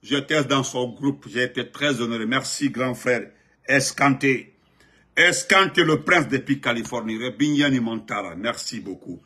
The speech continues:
Ntara Fandi, respect à toi. Voilà. Donc, M. Komara parle, de, il dit laissez, laissez la rentrée libre à ceux qui sont en exil.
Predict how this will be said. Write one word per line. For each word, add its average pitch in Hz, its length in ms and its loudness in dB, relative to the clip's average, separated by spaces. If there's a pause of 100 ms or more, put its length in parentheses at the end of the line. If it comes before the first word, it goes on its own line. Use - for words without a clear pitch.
(340)
Ntara 104 340 4
Fandi, 98 320 0
respect 120 380 0
à 101 100 4
toi. - 380 -6 (140)
Voilà. 95 240 -6 (880)
Donc, 294 420 6 (720)
M. 185 120 6 (300)
Komara 233 440 8
parle, 190 420 4
de, 139 80 -10 (680)
il 226 160 2
dit 277 160 4
laissez, 226 880 4
laissez 240 560 4
la 175 160 4
rentrée 170 420 0
libre 165 420 -2
à 135 180 -2
ceux 185 200 -6
qui - 160 -12
sont 160 120 -6
en 117 180 -6
exil. 120 380 -8